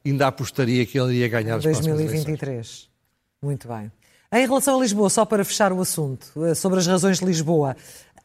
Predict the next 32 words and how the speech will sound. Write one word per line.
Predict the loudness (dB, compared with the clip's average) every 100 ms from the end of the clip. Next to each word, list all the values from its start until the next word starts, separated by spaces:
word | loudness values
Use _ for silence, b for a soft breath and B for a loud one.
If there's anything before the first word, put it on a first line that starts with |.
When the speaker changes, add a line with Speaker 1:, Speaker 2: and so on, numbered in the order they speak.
| -4
Speaker 2:
fica | -2 2
ou | 2
não | 2
também | 0 2
um | 2
pouco | 2 0
aquela | 2 4 4
sensação | 2 0 0 2 2 2
de | 0 -2
que, | 2 4 6 6 4 2
eh, | 2
houve | 2 4
uma | 4 4
maior | 6 6 6 4
mobilização | 2 2 0 0 0 -2
por | -4
parte | -2 0 0 -2
dos | -8 -4 -2 -2
apoiantes | 0 0 0 0 -4 -4
de | -2
Moedas, | 0 0 2 0 -4 B B 0
beneficiando | 4 4 4 2 2
também | 2 2
do | 2
tal | 2 2
voto | 4 0 2
útil | 0 0 -2
de | -2
que |
falava | 0 2 2
há |
pouco, | 2 0 0 -4